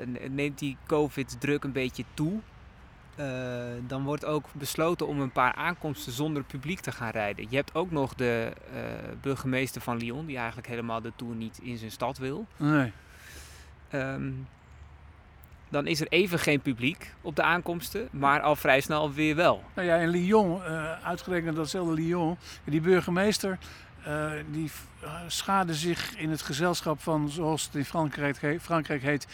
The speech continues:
Speaker 2: ecologisten. Nou, zij, eh, milieuijveraars, niks mis mee. Eh, behalve met wat deze burgemeester zei, ehm, namelijk dat de Tour een milieuvervuiler van de hoogste, bovenste plank is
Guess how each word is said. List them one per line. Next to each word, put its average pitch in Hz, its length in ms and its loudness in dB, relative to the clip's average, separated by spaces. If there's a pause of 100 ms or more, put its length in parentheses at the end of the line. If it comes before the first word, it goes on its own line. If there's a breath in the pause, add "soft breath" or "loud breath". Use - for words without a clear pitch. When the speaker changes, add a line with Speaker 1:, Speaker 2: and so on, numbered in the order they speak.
(240 loud breath)
Speaker 2:
ecologisten. 170 1080 10 (640 loud breath)
Nou, 165 180 -4
zij, 117 220 -6 (280)
eh, 113 60 -10 (600)
milieuijveraars, 147 1200 2
niks 123 200 -2
mis 160 200 0
mee. 170 280 -2 (720 loud breath)
Eh, 131 160 -4 (100)
behalve 156 420 2
met 143 240 0
wat 135 380 -6
deze 127 260 -4
burgemeester 127 640 0
zei, 110 380 -6 (540 loud breath)
ehm, 123 560 -10
namelijk 123 320 0
dat 127 260 -4
de 127 140 -8
Tour 143 340 2 (460 loud breath)
een 139 300 0 (180)
milieuvervuiler 151 1120 8
van 139 180 4
de 135 80 4
hoogste, 151 260 4
bovenste 147 420 4
plank 165 320 4
is 185 300 -2